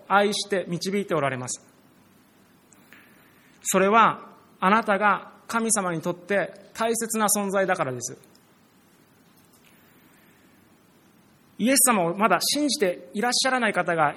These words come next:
この中にいましたら、ぜひ、主に信頼してください。心からお勧めします。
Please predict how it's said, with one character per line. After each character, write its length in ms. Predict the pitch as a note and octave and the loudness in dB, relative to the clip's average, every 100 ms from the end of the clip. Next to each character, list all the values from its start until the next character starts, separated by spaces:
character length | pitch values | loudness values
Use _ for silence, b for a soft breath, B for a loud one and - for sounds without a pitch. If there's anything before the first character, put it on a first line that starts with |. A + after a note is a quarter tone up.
| - - | -10 -4
こ 120 | G#3+ | 2
の 80 | A3 | 4
中 180 | G#3 | 4
に 100 | D#3+ | 2
い 40 | G#3 | 0
ま 120 | B3 | 0
し 100 | - | 0
た 100 | F3 | 2
ら、 360 | G3+ F3+ C3+ - - _ _ - | 4 2 -2 -18 -20 _ _ -8
ぜ 280 | D3+ A#3 A3+ | 2 2 2
ひ、 300 | F3 C3+ - - - _ _ _ _ _ _ | -2 -8 -14 -20 -20 _ _ _ _ _ _
主 200 | - F3 | -6 -2
に 120 | D#3+ | -2
信 220 | D3 D#3+ | -2 -2
頼 140 | D#3 D3+ | 0 -2
し 80 | - | -4
て 60 | |
く 100 | D#3+ | -6
だ 100 | D#3 | -4
さ 160 | D3 C3 | -6 -8
い。 60 | - - _ _ _ _ _ _ _ _ | -14 -20 _ _ _ _ _ _ _ _
心 340 | E3 F#3+ G3 | -2 2 2
か 120 | F#3+ F3+ | 4 6
ら 320 | G3 E3+ - | 6 4 -8
お 60 | D#3+ | -6
勧 300 | D3+ C#3+ C#3+ | -6 -4 -6
め 120 | C#3+ | -6
し 140 | - | -6
ま 120 | D3+ | -4
す。 140 | C#3+ | -6